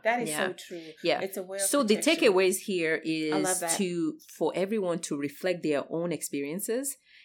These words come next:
Speaker 2: and challenge yourself to be mindful and to, to others' feelings, inclusion and exclusion. Nobody wants to be excluded.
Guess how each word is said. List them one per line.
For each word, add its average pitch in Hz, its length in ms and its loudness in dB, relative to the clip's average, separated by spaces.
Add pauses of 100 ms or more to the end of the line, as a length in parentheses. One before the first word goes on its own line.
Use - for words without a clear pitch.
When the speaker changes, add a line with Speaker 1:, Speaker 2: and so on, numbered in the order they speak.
(100)
Speaker 2:
and 156 160 -2
challenge 220 680 -4
yourself 110 580 -6 (800)
to 180 100 -4
be 160 140 -4
mindful 151 920 -6
and 156 220 -6 (140)
to, 147 260 -6 (400)
to - 180 -4
others' 208 340 -2
feelings, 147 640 -6 (180)
inclusion 196 880 -2
and 160 160 -4
exclusion. - 760 -8 (280)
Nobody 208 460 0
wants 139 220 -6
to - 80 -8
be - 120 -6
excluded. - 640 -12